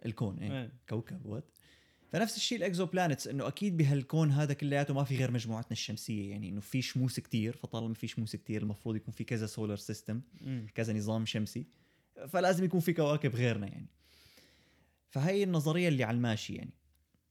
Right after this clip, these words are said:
Speaker 1: بس النظرية الحقيقية هي مربوطة بأصول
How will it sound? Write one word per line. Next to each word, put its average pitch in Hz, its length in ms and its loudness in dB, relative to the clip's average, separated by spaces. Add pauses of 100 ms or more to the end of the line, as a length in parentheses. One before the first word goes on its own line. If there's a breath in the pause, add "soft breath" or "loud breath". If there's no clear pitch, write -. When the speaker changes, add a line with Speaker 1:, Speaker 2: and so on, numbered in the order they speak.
(200)
Speaker 1:
بس 127 180 -2
النظرية 135 400 2
الحقيقية 175 580 -2
هي 160 240 4
مربوطة 147 800 0 (460)
بأصول 175 520 -2